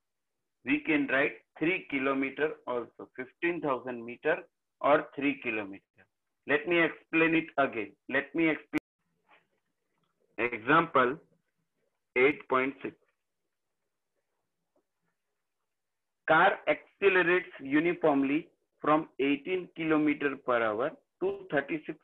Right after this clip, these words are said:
kilometer per hour. Initial eighteen kilometer per hour. We can convert them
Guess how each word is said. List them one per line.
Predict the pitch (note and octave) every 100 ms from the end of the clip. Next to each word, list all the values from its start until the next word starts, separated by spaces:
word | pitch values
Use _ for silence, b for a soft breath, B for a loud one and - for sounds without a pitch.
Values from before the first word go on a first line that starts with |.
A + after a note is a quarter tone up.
| _ D3+
kilometer | C#3 C3+ B2+ B2 A#2 _
per | G#2
hour. | F#2+ F#2+ - _
Initial | B2+ C#3+ D#3+ - C#3 A2+ A#2+ - _ _ _ _ _ _ -
eighteen | B2+ C3+ - D#3 D#3 -
kilometer | C#3 C#3 C3+ C3+ C3+ B2+ -
per | A#2 G#2 F#2
hour. | F#2 - _ _ _ _ _
We | B2
can | B2 D3 C#3
convert | C#3 C3 C#3 D3 B2
them | B2+ A#2